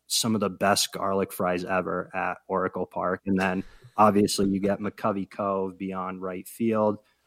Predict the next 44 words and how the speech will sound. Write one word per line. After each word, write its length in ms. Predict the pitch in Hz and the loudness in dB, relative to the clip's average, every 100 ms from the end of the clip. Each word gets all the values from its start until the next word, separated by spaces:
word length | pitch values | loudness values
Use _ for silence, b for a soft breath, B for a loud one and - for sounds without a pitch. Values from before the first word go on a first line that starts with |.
| - 98 | -8 -2
where 320 | 101 98 95 | 0 0 -2
you 180 | 101 95 | -6 -4
get 240 | 101 - | -6 -6
to 80 | 101 | -6
see 220 | - 104 | -4 0
all 120 | 95 | 0
the 80 | 92 | -2
balls 400 | 87 95 95 92 | -2 2 2 2
fly 280 | - 95 95 | -4 -8 -6
into 180 | 95 95 | -4 0
the 80 | |
water 400 | 92 95 98 98 | 2 4 6 6
and 140 | 98 92 | 2 0
the 60 | |
people 360 | - 110 98 98 | -4 -4 -4 -4
in 80 | 92 | -6
the 80 | 92 | -6
kayaks 640 | - 95 95 95 95 - | 0 2 2 0 -2 -6
going 260 | - 92 90 | -10 -8 -8
crazy 520 | - 107 98 98 98 | -4 0 0 -2 -6
trying 300 | - 95 92 | -8 -8 -8
to 60 | |
go 140 | 87 - 90 | -8 -14 -6
get 180 | 104 | -2
'em. 260 | 104 104 101 _ _ _ _ _ _ | 0 -2 -4 _ _ _ _ _ _
And 200 | 113 113 | 2 6
then 260 | 120 117 113 | 6 6 4
Dodger 380 | 120 120 117 107 | 4 6 6 4
Stadium 560 | - 113 113 113 110 | 2 2 4 2 2
is 120 | 101 | 0
another 360 | 98 101 98 101 | -2 0 0 2
one 220 | 95 92 | 0 -4
too 400 | - 107 95 92 | -4 -2 -2 -2
that, 260 | 92 95 92 _ _ _ - | -4 -6 -6 _ _ _ -2
you 120 | 110 | 2
know, 300 | 98 95 - _ | 4 2 -2 _
like 280 | 107 113 - | 4 4 6
you 80 | 101 | 4
said, 300 | - 107 104 | 4 4 4
avoiding 460 | 95 101 104 104 101 | 4 6 6 6 4
the 100 | 95 | 4
L 180 | 104 | 4
A 120 | 104 98 | 4 2
traffic 800 | - 101 98 98 104 98 - | 0 2 2 2 2 0 -2